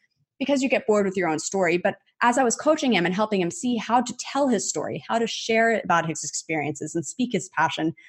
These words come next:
I get really fired up and I love that feeling again. So I think aha moments for me are really, yeah, they come back to the moments where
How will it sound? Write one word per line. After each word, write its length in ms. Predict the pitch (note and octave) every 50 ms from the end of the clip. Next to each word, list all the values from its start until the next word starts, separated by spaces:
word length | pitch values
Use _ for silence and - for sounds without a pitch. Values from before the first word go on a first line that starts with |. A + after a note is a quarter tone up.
| - - _ _ _ - G#3+
I 220 | A3 A3+ A#3 A#3
get 180 | G#3+ G3 E3+ F#3
really 260 | F3 F3 E3+ D3 -
fired 360 | - E3 C#3+ C#3 A#2+ - -
up 160 | - - - - _ _ - _ _ _ -
and 140 | F#3 F3+ F3+
I 140 | F3+ F#3
love 280 | F#3 F#3 F3+ F#3 F3 E3
that 180 | F#3 E3+ - -
feeling 340 | - D4 D#4+ C4+ G#3+ E3 C3
again. 300 | C3+ - - E2+ - -
So 140 | - - F#3+
I 80 | F3+
think 240 | F3+ G#3+ G#3+ G3 - - - -
aha 280 | - G#3+ A3+ C4+ B3+
moments 340 | G#3+ F3 E3+ F3+ F3 - -
for 120 | - D3+ D3+
me 220 | D#3+ E3+ F3+ E3+
are 60 | D#3
really, 280 | D3+ D#3+ D#3 D#3+ D#3 D#3 -
yeah, 100 | F#3 F3+
they 120 | D#3+ D3+
come 200 | - - F#3+ F#3+
back 200 | F3+ E3+ F3+ -
to 60 | -
the 80 | E3+ E3
moments 300 | D#3 D3+ D#3+ D#3 - -
where 320 | E3 D#3 D3 C#3+ D3+ -